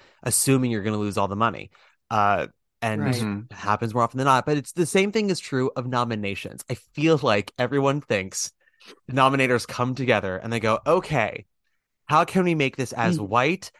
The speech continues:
Speaker 1: and male-centric as possible?" And that's, to be
Speaker 2: Mm-hmm.
Speaker 1: fair, that is how the Oscars work. It is three men in a room
Speaker 2: Mm-hmm.
Speaker 1: going, "How can we make
Speaker 3: Yes.
Speaker 1: this not exclusive?" But the
Speaker 2: Mm-hmm.
Speaker 1: Tonys
Speaker 3: I've seen them.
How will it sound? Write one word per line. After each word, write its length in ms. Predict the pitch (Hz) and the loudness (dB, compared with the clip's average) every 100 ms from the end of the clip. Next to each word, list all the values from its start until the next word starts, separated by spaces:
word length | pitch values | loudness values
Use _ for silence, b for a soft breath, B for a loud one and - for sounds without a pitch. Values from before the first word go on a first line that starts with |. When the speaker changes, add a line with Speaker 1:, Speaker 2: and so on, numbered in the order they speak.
| - | -10
Speaker 1:
and 200 | 110 107 | -8 0
male-centric 580 | 139 147 156 139 135 | 2 2 0 -4 -6
as 100 | 123 | -8
possible?" 500 | - 107 92 101 71 B B | -4 -4 -4 -10 -12 B B
And 260 | 190 196 170 | -2 -2 4
that's, 280 | 214 202 - - 180 | 2 2 -8 -6 0
to 100 | 165 | 0
be 80 | |
Speaker 2:
Mm-hmm. 80 | 147 | 2
Speaker 1:
fair, 320 | 170 160 127 - - | 2 4 2 -2 0
that 140 | 147 | 2
is 120 | 208 | 2
how 120 | 190 | 2
the 120 | 185 180 | 0 4
Oscars 420 | 170 165 123 92 | 4 2 -6 -8
work. 260 | 90 73 - | -10 -12 -6
It 120 | 117 | 0
is 220 | 151 151 | 0 0
three 240 | - 135 147 | -4 -2 2
men 200 | 143 135 | 2 2
in 100 | 123 | 2
a 80 | |
room 300 | 113 123 98 | 2 2 2
Speaker 2:
Mm-hmm. 60 | 95 | 0
Speaker 1:
going, 320 | 104 98 92 - | 0 0 -4 -2
"How 200 | 123 131 | 2 2
can 180 | 139 127 | 0 -4
we 80 | 120 | 0
make 120 | 113 | 0
Speaker 3:
Yes. 60 | |
Speaker 1:
this 180 | 120 104 | -2 -10
not 240 | 113 107 104 | 0 0 0
exclusive?" 580 | - - 107 - - - _ _ _ _ _ | -4 -6 -6 -6 -14 -16 _ _ _ _ _
But 220 | - 165 151 | 2 4 4
the 80 | |
Speaker 2:
Mm-hmm. 120 | 170 180 | 0 4
Speaker 1:
Tonys 100 | 220 | 2
Speaker 3:
I've 100 | 214 | 4
seen 160 | 127 | 0
them. 160 | 131 87 | -2 -8